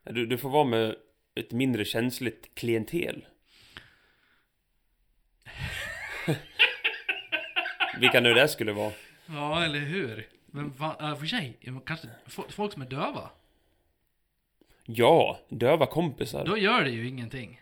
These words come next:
Speaker 2: Då kan jag skratta hur jävla mycket jag vill.
Speaker 1: Precis,
Speaker 2: Oj,
Speaker 1: du kan också
Speaker 2: shit,
Speaker 1: bara
Speaker 2: nu, nu sabbade jag för dina sponsorer också.
Speaker 1: Du kan, du kan, nej men, du kan stå i ansiktet och bara <laughs> skratta, och de kommer bara känna,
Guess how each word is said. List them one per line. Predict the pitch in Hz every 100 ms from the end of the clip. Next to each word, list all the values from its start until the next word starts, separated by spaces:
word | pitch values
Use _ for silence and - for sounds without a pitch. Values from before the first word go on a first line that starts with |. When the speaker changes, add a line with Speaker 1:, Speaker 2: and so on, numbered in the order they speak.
| _
Speaker 2:
Då | 151
kan | 156 170
jag | 131
skratta | - 151 - 143
hur | 131 160
jävla | 113 123 117
mycket | 120 - 107
jag | 110
vill. | 110 - _ _ _ -
Speaker 1:
Precis, | 113
Speaker 2:
Oj, | -
Speaker 1:
du |
kan | 120 127
också | 170
Speaker 2:
shit, | 123
Speaker 1:
bara | 113
Speaker 2:
nu, | 190 175
nu | 175
sabbade | 170 170 143
jag | 156 151
för | 127
dina | 135 175
sponsorer | - 120 143 123 -
också. | 113 123
Speaker 1:
Du |
kan, | 123 123 113
du | 110
kan, | -
nej | 123 120
men, | 117 - - -
du | 127
kan | 135
stå | 117 135 117
i | 113
ansiktet | 127 127 131 110
och | 104
bara | 107 -
<laughs> | 285 285 285 269 - 262 226 - -
skratta, | - 123
och | 117
de | 127
kommer | 139 131
bara | 120 120
känna, | 117 123 131